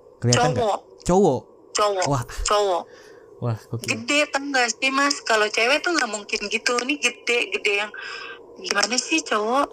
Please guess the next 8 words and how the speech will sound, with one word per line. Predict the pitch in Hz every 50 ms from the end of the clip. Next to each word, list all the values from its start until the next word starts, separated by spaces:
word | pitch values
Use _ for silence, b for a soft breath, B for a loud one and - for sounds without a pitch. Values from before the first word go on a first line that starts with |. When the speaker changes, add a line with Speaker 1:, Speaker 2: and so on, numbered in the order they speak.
| - - - - - - - - -
Speaker 1:
Iya, | - - 190 160 170
anjir, | 160 143 139 - 160
Speaker 2:
Gede, | 165
Speaker 1:
merinding. | 143 139 139 135 - - - - 147 147
Speaker 2:
gitu. | - 151 - - - -
Maksudnya, | 320 330 - - 311 - - - - - - - - - - - - - - - - B B B B B B B - - - - -
apa | - 240 240 277 277
tuh? | - 339 330